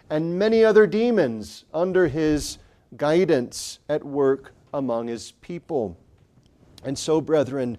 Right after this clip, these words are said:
you and I need to come face to face with this reality. There are those enemies we can see.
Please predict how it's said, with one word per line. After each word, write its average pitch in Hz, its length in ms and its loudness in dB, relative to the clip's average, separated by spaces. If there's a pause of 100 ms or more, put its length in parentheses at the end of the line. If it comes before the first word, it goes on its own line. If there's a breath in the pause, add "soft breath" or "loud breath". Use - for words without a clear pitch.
(520 soft breath)
you 165 140 0
and 151 100 2
I 151 100 2
need 151 160 2
to 147 80 2
come 143 240 -4
face 143 340 -4
to 143 120 -6
face 131 320 -4
with 135 100 -8
this - 300 -6
reality. 131 540 -2
There 131 280 2
are 170 240 8
those 147 300 4
enemies 143 380 -2
we 120 120 -6
can 113 220 -10
see. 107 480 -6